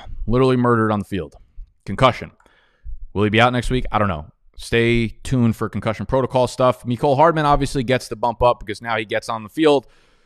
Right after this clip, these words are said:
My problem with Mecole Hardman is just, like, all offseason people are like, "Yeah, Mecole Hardman, this is his year." And, like, we didn't hear anything out of Chiefs camp about how he was gonna be playing over Sammy Watkins or Demarcus Robinson.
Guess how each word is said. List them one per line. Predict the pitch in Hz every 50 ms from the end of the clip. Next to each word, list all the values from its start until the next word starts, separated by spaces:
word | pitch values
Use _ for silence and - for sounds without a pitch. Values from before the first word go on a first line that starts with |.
| _ _ _ -
My |
problem | 110 - 190 220 208 185 165 -
with | 160 160
Mecole | - 160 135
Hardman | 131 135 139 139 135 127
is | 120 107
just, | 120 113 -
like, | - 120 110 104 - - _ _ _ _ _ _ _ _ _ _ _ _ _ _ _ _ _ _ _ _ _ _
all | - - 180 185 175
offseason | 165 156 - - 160 139 127
people | 151 139 123
are | 117
like, | 113 135
"Yeah, | 143 135
Mecole | 131 135 123 - 139 127
Hardman, | 135 131 127 123 117
this | 110 - 139 127 -
is | 135 120
his | 123 127 110 104
year." | 123 127 120 113 110
And, | 107 110 110
like, | 110 110 107 98
we | 131 175
didn't | 208 220
hear | 190 170 156 - -
anything | 127 135 127 139 131 120
out | 117
of | 110 -
Chiefs | - 123 113 -
camp | - - 113 117 -
about | 117 104 107 107 104
how | 107 110 107
he | 98 110 117
was | 107 110 104 -
gonna | - 113 110
be | 101 104
playing | - - 110 107 107 110 110 107 107
over | 104 104 107 98 104 104 104 98
Sammy | - 117 107 107
Watkins | 104 104 104 104 101 - 110 107 95
or | 98
Demarcus | 87 95 101 104 107 - - 98
Robinson. | 95 104 104 110 107 - 120 120 123